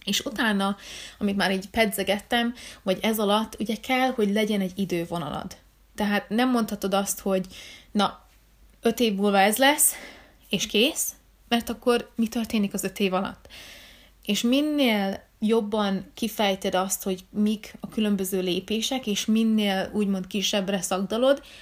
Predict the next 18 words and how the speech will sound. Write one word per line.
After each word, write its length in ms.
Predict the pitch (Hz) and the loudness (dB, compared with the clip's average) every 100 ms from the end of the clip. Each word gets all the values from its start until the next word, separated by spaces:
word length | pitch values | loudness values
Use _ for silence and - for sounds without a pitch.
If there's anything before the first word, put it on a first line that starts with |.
| - - | -20 -2
annál 420 | 214 226 220 190 | 0 2 2 0
könnyebb 360 | - 196 190 180 | 0 0 0 0
lesz 240 | 180 - | -4 -4
őket 280 | 180 - - | -4 -6 -8
meglépned. 640 | 165 165 160 - 165 - - _ _ _ _ _ - - | -8 -6 -8 -8 -8 -8 -14 _ _ _ _ _ -20 -2
Tehát 180 | 247 240 | 2 2
ez 100 | 254 | 2
a 60 | |
négy 240 | 254 269 311 | 4 4 4
lépés, 400 | 254 254 240 - | 2 2 2 2
amit 200 | 220 208 | 0 0
itt 120 | 196 | -2
most 200 | 196 196 | -2 0
felsoroltam, 880 | 202 190 - 208 202 214 247 262 254 | 2 2 2 2 2 2 2 2 0
ugye 380 | 202 196 190 185 | 0 2 2 0
az 400 | - 180 175 - | -2 -2 -2 2
elképzelés, 720 | 247 254 254 220 220 214 208 | 2 2 -2 2 2 2 0
elemzés, 760 | - 208 202 196 196 190 - | 0 2 2 2 0 -2 -4